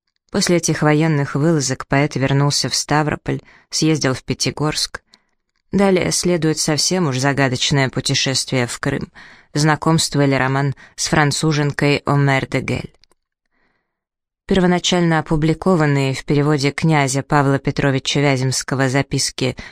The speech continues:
французской писательницы, путешествующей по Кавказу,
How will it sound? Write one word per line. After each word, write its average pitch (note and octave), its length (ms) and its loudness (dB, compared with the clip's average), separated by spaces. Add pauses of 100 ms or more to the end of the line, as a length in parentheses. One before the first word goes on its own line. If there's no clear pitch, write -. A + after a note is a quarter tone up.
(140)
французской C#3+ 680 0
писательницы, D#3+ 920 -2 (400)
путешествующей E3 880 0
по D#3 140 -4
Кавказу, D3+ 680 -2